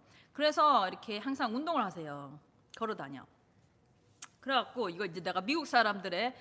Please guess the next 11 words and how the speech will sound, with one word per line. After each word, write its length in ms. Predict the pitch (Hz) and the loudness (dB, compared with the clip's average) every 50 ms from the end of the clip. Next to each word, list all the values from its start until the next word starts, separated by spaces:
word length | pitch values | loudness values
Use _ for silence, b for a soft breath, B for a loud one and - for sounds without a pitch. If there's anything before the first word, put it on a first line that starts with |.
| B B B B B B B _ | B B B B B B B _
어, 540 | - 175 170 165 160 160 156 151 - - - - - - - - _ _ _ _ _ _ _ - - | -6 -4 -4 -4 -4 -4 -6 -6 -6 -8 -8 -8 -10 -14 -18 -20 _ _ _ _ _ _ _ -16 -4
대화를 340 | 185 220 269 294 269 233 208 | 2 4 6 6 4 4 0
들으면서 840 | - 262 240 220 175 160 156 151 - 202 185 151 135 131 127 - - - - _ _ _ _ _ _ - | -2 -2 -2 -2 -4 -6 -8 -6 -4 -2 -2 -2 -2 -4 -6 -10 -14 -18 -20 _ _ _ _ _ _ -14
이제 160 | 170 156 175 | -10 -10 -8
저도 500 | 165 175 180 175 165 147 147 180 220 240 - - _ - | -6 -6 -6 -4 -4 -8 -8 -8 -10 -12 -14 -18 _ -20
한 240 | - - - 285 262 | -14 -6 -2 -2 0
개 60 | 240 - | 0 -2
더 80 | - 160 | -6 -8
생각한 400 | - - 208 202 196 - 156 147 | -8 -8 -10 -10 -12 -12 -14 -12
거예요. 260 | - 101 82 85 185 180 - | -12 -12 -12 -12 -14 -18 -18
자, 300 | - - 156 156 - 302 | -12 -6 -4 -4 -4 -4